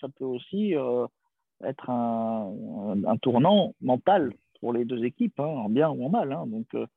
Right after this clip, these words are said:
il y a beaucoup de choses encore, euh, qui peuvent se passer. Euh, l'avantage avec l'Inter, c'est que ce match en moins, tu le joues dans trois ou quatre journées, et d'ici trois ou quatre journées, il peut encore s'en passer des choses pour tous les trois.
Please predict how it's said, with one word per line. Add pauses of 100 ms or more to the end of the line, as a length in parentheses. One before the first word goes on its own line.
(340)
il
y
a
beaucoup
de
choses
encore,
euh,
qui
peuvent
se
passer. (480)
Euh,
l'avantage
avec
l'Inter, (100)
c'est
que (1200)
ce
match
en
moins, (220)
tu
le
joues
dans
trois
ou
quatre
journées, (420)
et
d'ici
trois
ou
quatre
journées, (120)
il
peut
encore
s'en (200)
passer
des
choses (320)
pour
tous
les
trois.